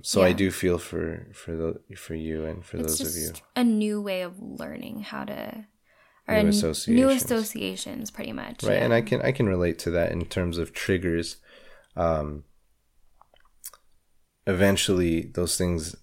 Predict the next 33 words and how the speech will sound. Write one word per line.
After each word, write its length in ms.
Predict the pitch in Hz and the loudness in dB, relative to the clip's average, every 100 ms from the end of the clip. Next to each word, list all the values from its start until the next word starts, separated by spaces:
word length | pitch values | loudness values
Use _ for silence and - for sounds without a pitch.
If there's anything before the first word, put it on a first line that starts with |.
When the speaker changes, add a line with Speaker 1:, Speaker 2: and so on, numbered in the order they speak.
| _ - | _ -8
Speaker 1:
none 280 | 87 107 113 | 4 6 8
of 100 | 98 | 8
those 240 | 95 87 | 6 4
things 180 | 95 85 | 2 0
that 120 | 82 | 0
used 180 | 156 160 | 0 -2
to 60 | 80 | -6
trigger 300 | - 87 82 | -4 -4 -4
me, 160 | 78 76 | -4 -6
trigger 320 | - 82 78 | -4 -2 -2
me 220 | 76 73 | -4 -4
anymore. 520 | 78 76 73 73 - - | -4 -4 -2 -4 -6 -12
Speaker 2:
Yeah, 80 | - - | -20 -14
same. 200 | - 101 | -8 -2
Speaker 1:
Because 260 | 90 92 90 | 4 4 6
over 200 | 90 87 | 4 2
time, 340 | - 85 85 | 2 2 2
you 60 | 80 | 0
develop 460 | 78 76 76 73 80 | -2 0 0 0 -2
new 300 | 82 87 71 | -4 0 0
associations 1040 | - 87 78 80 76 76 - 76 76 - - _ _ - | 0 -2 -2 -2 -2 -2 -4 -6 -6 -10 -14 _ _ -2
with 260 | 90 82 | 2 2
these 220 | 76 71 - | 0 -4 -6
things 260 | 78 76 | -8 -8
in 100 | 73 | -4
your 140 | 73 71 | -2 -2
Speaker 2:
Mm-hmm. 140 | 71 | -2
Speaker 1:
life, 180 | 76 - | -6 -8
and, 180 | 76 69 - _ - - - _ _ _ _ - | -10 -10 -16 _ -20 -20 -20 _ _ _ _ -12
and 680 | 87 78 76 73 76 73 - _ _ _ _ _ _ _ | -8 -4 -4 -6 -8 -10 -18 _ _ _ _ _ _ _
they 180 | - 82 | -2 0
just 240 | 85 80 | 0 -2
ha-, 100 | - | -4